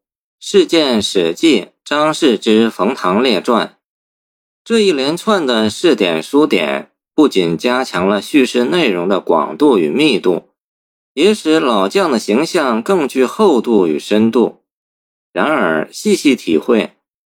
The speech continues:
诗的创意却并非为这位无名将军树碑立传，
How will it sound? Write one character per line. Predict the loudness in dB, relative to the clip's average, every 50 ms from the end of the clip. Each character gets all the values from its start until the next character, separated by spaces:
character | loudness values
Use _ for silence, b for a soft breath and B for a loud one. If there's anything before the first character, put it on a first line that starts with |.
| _ _
诗 | _ -6 -2 0 0
的 | 2 0 -2
创 | -2 -2 -2 -2 0 2
意 | 2 2 2 0
却 | 0 0 -2 -2
并 | 0 0 2 0 0
非 | 0 0 0 0 2
为 | 2 2 2
这 | 2 2 2
位 | 2 2
无 | 2 2 2 2
名 | 2 2 2 2 0
将 | 0 0 0 0 0 -2
军 | 0 0 2 2 2 0
树 | 0 2 2 2
碑 | 2 2 2 2 2
立 | 2 2 2 2
传， | 0 0 -2 -2 -4 -8